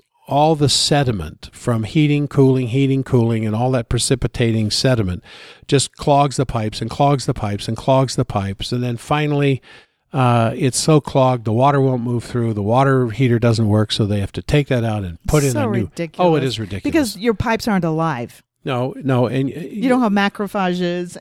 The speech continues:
Speaker 2: <laughs> and and fa-, phagocytes going in there and cleaning it up like a live
Speaker 1: Excellent point.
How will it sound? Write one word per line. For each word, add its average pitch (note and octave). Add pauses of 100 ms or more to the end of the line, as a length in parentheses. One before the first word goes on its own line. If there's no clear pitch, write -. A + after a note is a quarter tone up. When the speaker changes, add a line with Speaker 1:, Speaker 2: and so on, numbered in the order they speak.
Speaker 2:
<laughs> G#3+
and B3 (340)
and F3
fa-, A3
phagocytes G3
going F#3+
in G3
there F3+
and F3
cleaning A#3+
it F#3
up F3+
like F#3+
a E3+
live G3
Speaker 1:
Excellent C3+
point. F#2